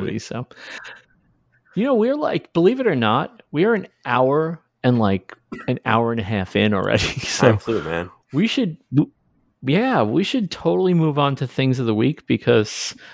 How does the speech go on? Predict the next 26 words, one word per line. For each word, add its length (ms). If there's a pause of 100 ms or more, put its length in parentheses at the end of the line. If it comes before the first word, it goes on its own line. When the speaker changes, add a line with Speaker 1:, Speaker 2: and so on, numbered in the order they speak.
(460)
Speaker 1:
yeah, 240
this 240
is, 200
this 220
has 100
been 200
a 60
hell 180
of 80
a 40
conversation. 580
We 120
talked 240
a 60
lot 280
less 240
about 220
making 320
than 140
I 100
thought 260
we 100
would, 220
which 220
is 120
good. 240